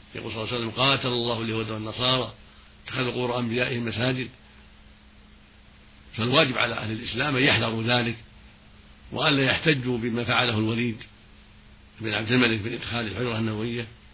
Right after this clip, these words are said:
فإنه أدخل بيتا ولم يدفن في المسجد ولم يحدث قبرا في المسجد، وإنما أدخل الحجرة اجتهادا منه للتوسع-، للتوسعة للمسلمين، فليس هذا مثل ما أحدثه الناس، ولا ينبغي أن يقاس هذا على هذا،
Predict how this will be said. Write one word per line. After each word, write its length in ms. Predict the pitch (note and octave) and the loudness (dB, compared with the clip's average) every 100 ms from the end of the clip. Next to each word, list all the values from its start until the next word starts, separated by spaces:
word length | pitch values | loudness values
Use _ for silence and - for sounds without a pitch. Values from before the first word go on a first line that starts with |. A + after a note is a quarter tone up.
| - - | -20 -10
فإنه 400 | A2 B2 A2+ A#2+ | -6 -4 -2 -4
أدخل 280 | B2+ A#2+ A#2+ | -2 0 4
بيتا 280 | C#3 B2+ A#2+ | 6 6 2
ولم 460 | A2 D3+ C#3 B2 - - - - - - | 2 2 0 -4 -10 -20 -20 -20 -14 -2
يدفن 280 | C3+ A#2 G#2+ | 2 4 4
في 360 | A2 G#2+ - | 2 -2 -8
المسجد 360 | G2+ A#2 - A2 - - - - - - - | -4 -4 -4 -12 -14 -20 -20 -20 -20 -16 -4
ولم 260 | B2+ C3 | 0 2
يحدث 220 | G#2+ A2+ | 0 -4
قبرا 260 | A2 A#2 A2 | -4 -2 -2
في 60 | A2 | -4
المسجد، 400 | A2+ A#2+ - A2 - - - - - - - - | -4 -6 -8 -10 -12 -20 -20 -20 -20 -20 -10 0
وإنما 420 | E3 B2+ B2 D#3 | 4 4 2 0
أدخل 220 | A#2+ A#2+ | 0 -2
الحجرة 400 | A2+ C3 B2 B2 | 0 0 0 0
اجتهادا 420 | C#3 B2 B2+ A#2 | -2 0 0 2
منه 240 | A#2+ B2+ A2+ - - - - | 2 0 -2 -8 -20 -20 -8
للتوسع-، 420 | C3 B2+ A#2 A#2+ | -2 0 0 -2
للتوسعة 460 | B2+ A#2 B2 A2+ A2+ | -2 0 -2 0 -2
للمسلمين، 580 | A#2 A#2 A2 A2 G2 E2 - - - - - - | -2 -2 -2 -2 -4 -6 -16 -20 -20 -20 -20 -2
فليس 300 | B2+ B2+ A#2+ | 2 2 2
هذا 360 | A2 A#2 A2 A2+ | 0 0 0 -2
مثل 220 | A#2 A2+ | -2 -2
ما 160 | A2 | -2
أحدثه 340 | G2 G#2+ G2 F#2+ | -2 -4 -8 -8
الناس، 360 | G#2 G2+ - - - - - - - - | -4 -4 -4 -10 -20 -20 -20 -20 -20 -4
ولا 240 | B2+ C3+ | 2 4
ينبغي 240 | C3+ B2 B2 | 4 4 2
أن 120 | A#2+ | 0
يقاس 180 | B2 A2 | 0 0
هذا 320 | G#2+ A#2 A2 | 0 -2 0
على 180 | G#2+ G#2 | 0 0
هذا، 380 | A2 A#2 G#2+ | -2 -2 -4